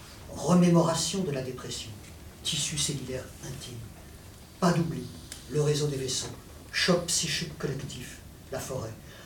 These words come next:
Refoulement et précipitation au profond du profond, Racine. Asphyxie de la mousse, dissolution des trois cent mille. Oppression des tiges,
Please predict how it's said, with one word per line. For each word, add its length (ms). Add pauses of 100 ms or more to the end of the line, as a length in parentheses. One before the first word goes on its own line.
(120)
Refoulement 540
et 80
précipitation 840
au 40
profond 420
du 80
profond, 400 (480)
Racine. 400 (560)
Asphyxie 680
de 80
la 100
mousse, 440 (540)
dissolution 600
des 100
trois 160
cent 200
mille. 200 (680)
Oppression 480
des 120
tiges, 400